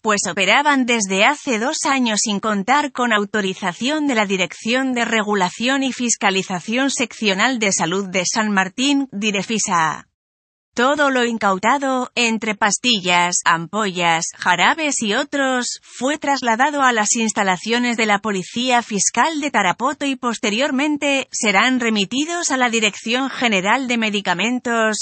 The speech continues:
Insumos y Drogas de Moyobamba, digemid, para el análisis pericial correspondiente.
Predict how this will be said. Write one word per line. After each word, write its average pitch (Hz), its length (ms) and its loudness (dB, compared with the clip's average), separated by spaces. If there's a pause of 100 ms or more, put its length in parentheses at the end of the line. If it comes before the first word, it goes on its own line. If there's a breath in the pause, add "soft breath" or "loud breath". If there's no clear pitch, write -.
Insumos 294 720 -4
y 247 100 -2
Drogas 247 440 2
de 226 100 0
Moyobamba, 208 840 2
digemid, 240 680 -2
para 208 240 0
el 180 80 -2
análisis 269 640 -2
pericial 254 600 -2
correspondiente. 233 1300 -2